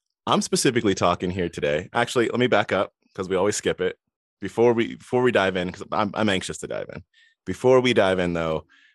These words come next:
we'd love it if you went and rate and reviewed the podcast. Uh, remember, you can go to skippy dougals dot com for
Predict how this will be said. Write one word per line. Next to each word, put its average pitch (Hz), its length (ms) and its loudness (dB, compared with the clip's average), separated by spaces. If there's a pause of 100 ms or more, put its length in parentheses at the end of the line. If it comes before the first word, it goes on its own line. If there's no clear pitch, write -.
(100)
we'd 92 100 -2
love 110 220 2
it 110 80 2
if - 120 -6
you 98 80 -6
went 92 180 -2
and 90 120 -4
rate 95 300 0
and 90 120 -4
reviewed 85 360 -4
the - 20 -20
podcast. 80 800 -4 (180)
Uh, 80 160 -2
remember, 98 400 2
you 92 60 -2
can 98 80 -2
go 90 120 2
to 85 80 2
skippy 101 320 -4
dougals 87 320 -4
dot 85 180 -2
com 95 360 -2
for 82 320 -8